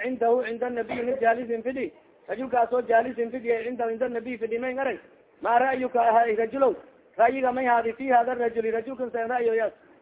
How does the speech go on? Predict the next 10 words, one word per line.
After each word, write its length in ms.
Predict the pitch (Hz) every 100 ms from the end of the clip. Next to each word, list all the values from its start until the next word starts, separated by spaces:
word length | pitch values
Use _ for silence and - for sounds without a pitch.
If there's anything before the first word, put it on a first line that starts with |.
| _ 165
Lankan 320 | 220 254 247
seen 180 | 247 247
aragaaso. 580 | 247 226 214 202 190 - _ _ _ _
Ay 180 | 175 226
rasuulka 360 | 220 247 247 240
warsadahay, 420 | 226 226 247 226
qofka 280 | 220 220 214
baalis 240 | 226 240 226
looga 200 | 226 233
warsadahay. 460 | 220 196 202 190